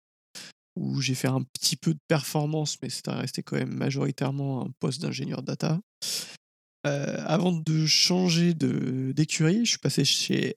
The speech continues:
R S G P, donc, qui est, euh, euh, deuxième écurie française, cette fois-ci en F quatre en tant que race, race engineer, donc responsable d'une voiture, euh, pour mon stage de fin d'études. Et je suis revenu chez A R T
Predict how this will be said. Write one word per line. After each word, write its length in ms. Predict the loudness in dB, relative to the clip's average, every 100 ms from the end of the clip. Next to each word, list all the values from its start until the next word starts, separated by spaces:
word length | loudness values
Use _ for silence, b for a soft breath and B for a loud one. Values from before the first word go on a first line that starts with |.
| -2
R 140 | 2 4
S 180 | 2
G 140 | 0 -2
P, 200 | 0 -2
donc, 220 | -2 -8
qui 120 | -6
est, 140 | -4 -4
euh, 280 | -6 -8 -10 _ _ -12
euh, 60 | -10 -8 -6
deuxième 340 | -4 0 0 0
écurie 300 | -2 -4 -4
française, 580 | -2 0 4 4 2 -2 B B B B B -6
cette 120 | 0
fois-ci 160 | 2 4
en 180 | 6 4
F 80 | 4
quatre 220 | 0 0
en 40 |
tant 140 | -4 -6
que 140 | -2
race, 320 | 2 2 2
race 580 | 0 0 0 -2 -2 -2
engineer, 360 | -4 0 0 -2 -8 -12 B B B _
donc 180 | -8 -6
responsable 400 | -6 -6 -4 -4
d'une 140 | -4
voiture, 500 | -6 -6 0 2 2 -2 _ _ _ -2 B -10 _ _ _ _ _ -6
euh, 320 | -4 -4 -8 -12 _ 0
pour 100 | 2
mon 100 | 4
stage 240 | 4 2
de 60 | 0
fin 140 | -4
d'études. 520 | -6 -2 0 2 0 -2 _ _ -8 -2
Et 120 | 2 2
je 120 | 2
suis 240 | 0 2
revenu 560 | 2 2 2 0 2 2
chez 260 | 2 4
A 100 | 2
R 120 | 0 -4
T 400 | -2 2 2